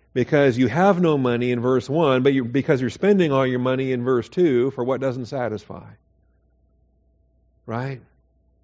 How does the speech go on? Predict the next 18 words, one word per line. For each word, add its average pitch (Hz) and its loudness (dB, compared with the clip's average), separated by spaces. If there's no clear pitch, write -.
Don't 143 -6
we 131 -4
sing 135 -8
that 123 -6
hymn, 127 -8
"Satisfied? 123 -6
All 107 -4
my 113 -2
life 110 -4
long 113 -6
I 110 -6
had 110 -8
panted 113 -8
for 107 -6
a 104 -6
draught 104 -4
from 110 -12
some 107 -10